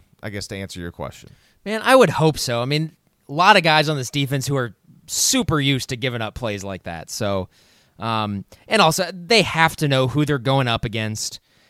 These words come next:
Speaker 2: And this isn't, you know, this isn't two thousand and one anymore. You know, you can still have a really good, dominating defensive performance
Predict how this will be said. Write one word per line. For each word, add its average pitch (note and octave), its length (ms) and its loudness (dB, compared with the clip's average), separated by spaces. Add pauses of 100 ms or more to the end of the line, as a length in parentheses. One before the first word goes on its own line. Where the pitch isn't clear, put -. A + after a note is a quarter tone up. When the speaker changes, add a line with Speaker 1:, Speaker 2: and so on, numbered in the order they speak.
(160)
Speaker 2:
And B2 320 -2
this F3+ 160 4
isn't, E3 340 2
you C3 60 -2
know, B2 180 -4
this F3+ 220 0
isn't F#3 260 2
two G3 160 4
thousand D3 460 4
and B2 240 0
one C3+ 400 2
anymore. D3+ 640 2 (600)
You A2+ 100 -8
know, A2 260 -4
you F#3 320 -2
can G#3 120 6
still F#3 280 2
have F3 180 6
a D3 80 4
really C#3+ 420 0
good, C3 400 -2
dominating C3+ 560 2
defensive B2+ 400 -4
performance B2+ 600 -2